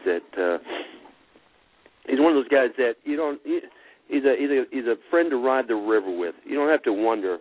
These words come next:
if he's gonna be there, because he's gonna be there. He's a good man. He's a good instructor, and like you said, he's been, uh, he's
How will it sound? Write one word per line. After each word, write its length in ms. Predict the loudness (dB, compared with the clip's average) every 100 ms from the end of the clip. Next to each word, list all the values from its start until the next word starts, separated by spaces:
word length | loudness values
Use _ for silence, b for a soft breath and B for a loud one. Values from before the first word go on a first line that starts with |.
| _
if 140 | -6
he's 140 | -4 -2
gonna 180 | -2 -2
be 160 | -2 -2
there, 220 | -2 -4
because 240 | -2 -2 -4 -18 _ _
he's 180 | -10 -2
gonna 200 | 0 0
be 200 | -2 -2
there. 240 | -2 -4 -8 -8
He's 160 | -6 -6
a 40 |
good 240 | -2 -2
man. 440 | 0 0 0 0 -4 B B B
He's 120 | -6 -4
a 60 |
good 240 | 0 2 2
instructor, 580 | 0 0 0 0 -2
and 80 | 0
like 160 | -2 -4
you 80 | -6
said, 140 | -2 0
he's 240 | 0 -4 0
been, 320 | 0 0 -2
uh, 140 | -2 -4 B B B B B B B B _ _
he's 180 | -2 -2